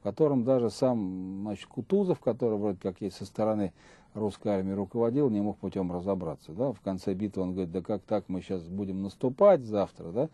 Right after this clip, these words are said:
А оказывается, что потери так-, такие большие, что Кутузов не только не наступает, но и отступает за Москву после этого, да? Вот, то есть, к-,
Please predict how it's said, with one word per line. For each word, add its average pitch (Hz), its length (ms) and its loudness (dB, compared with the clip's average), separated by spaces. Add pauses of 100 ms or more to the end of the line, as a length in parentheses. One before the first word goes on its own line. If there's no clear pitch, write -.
(420)
А 82 640 -18 (480)
оказывается, 123 540 -2
что - 140 -4
потери 107 420 2
так-, 95 240 -6 (100)
такие 110 360 -2
большие, 104 460 2
что 107 200 -6
Кутузов 101 460 -8
не 110 100 -4
только 156 280 2
не 160 60 0
наступает, 147 600 0 (400)
но 117 200 0
и 135 40 4
отступает 120 540 0
за 110 100 -2
Москву 113 500 -2 (560)
после 78 340 -12
этого, - 280 -14
да? 107 160 -6
Вот, 98 160 -8
то 85 100 -12
есть, 80 120 -16
к-, - 340 -20